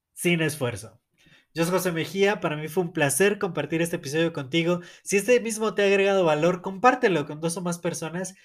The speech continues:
y de esta manera también les agregas valor a ellos y me ayudas a seguir expandiendo el impacto positivo. Recuerda seguirme en Instagram, me encuentras como José Mejía M X.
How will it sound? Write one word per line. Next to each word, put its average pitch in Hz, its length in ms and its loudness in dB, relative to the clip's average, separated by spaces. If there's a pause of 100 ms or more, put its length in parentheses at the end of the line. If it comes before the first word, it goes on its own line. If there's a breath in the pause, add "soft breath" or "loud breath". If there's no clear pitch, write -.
(280 soft breath)
y 156 120 -4
de 160 100 2
esta 165 200 -2
manera 160 380 -2
también 147 380 -4
les 247 160 -4
agregas 160 400 -2
valor 135 240 -4
a 131 160 -4
ellos 147 320 -4
y 180 100 -14
me 131 100 -8
ayudas 147 360 -4
a 143 60 -8
seguir 135 400 -6 (280 soft breath)
expandiendo 151 720 -6
el 135 120 -8
impacto 147 400 -6
positivo. 131 540 -8 (240)
Recuerda 175 320 -2
seguirme 175 340 -2
en 165 100 -8
Instagram, 196 420 -4
me 180 80 -10
encuentras 170 400 -6
como 139 220 -8
José 139 260 -10
Mejía 165 260 -8
M 147 240 -6
X. 233 420 -8